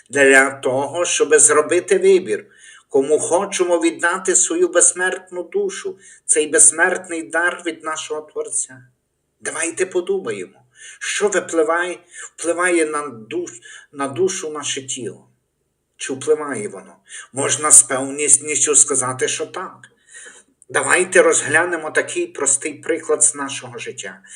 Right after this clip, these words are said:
Коли ви вдягаєтеся в брудний, дірявий одяг, як ви будете себе почувати між людьми? Думаю, не зовсім зручно,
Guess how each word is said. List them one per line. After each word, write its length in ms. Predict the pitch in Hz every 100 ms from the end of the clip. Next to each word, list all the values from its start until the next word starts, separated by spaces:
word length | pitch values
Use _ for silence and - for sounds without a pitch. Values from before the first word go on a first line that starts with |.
| - - -
Коли 220 | - 151
ви 120 | 202
вдягаєтеся 840 | 196 196 175 190 226 220 208 190 185
в 100 | 160
брудний, 840 | 120 143 165 170 175 135 95 - - -
дірявий 680 | 131 151 160 160 175 180 190
одяг, 460 | - 151 120 104 101 - - - -
як 520 | 139 156 214 214 185
ви 80 | 175
будете 520 | 135 165 202 190 180
себе 300 | - 170 170
почувати 680 | 180 170 - 170 160 - 147
між 280 | 143 123 131
людьми? 360 | 127 - 104 - _ _ - - -
Думаю, 640 | 120 147 143 143 147 143 - _ 143
не 200 | 147 135
зовсім 520 | 147 139 131 143 139
зручно, 680 | 156 165 190 - 117 101